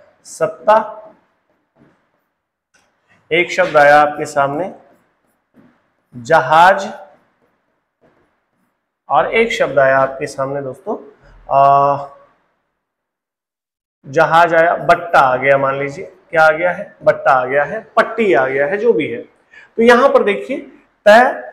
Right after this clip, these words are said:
तय वर्ण है, इसका, इसकी आवृत्ति हो रही है, तो ये तो है द्वित्व। यहां पर भी तय वर्ण की आवृत्ति हो रही है, यहां भी है।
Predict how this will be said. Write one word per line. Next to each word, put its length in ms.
तय 140
वर्ण 240
है, 220
इसका, 600
इसकी 220
आवृत्ति 400
हो 120
रही 180
है, 140
तो 400
ये 200
तो 180
है 300
द्वित्व। 400
यहां 280
पर 160
भी 80
तय 220
वर्ण 280
की 60
आवृत्ति 340
हो 140
रही 200
है, 100
यहां 260
भी 180
है। 100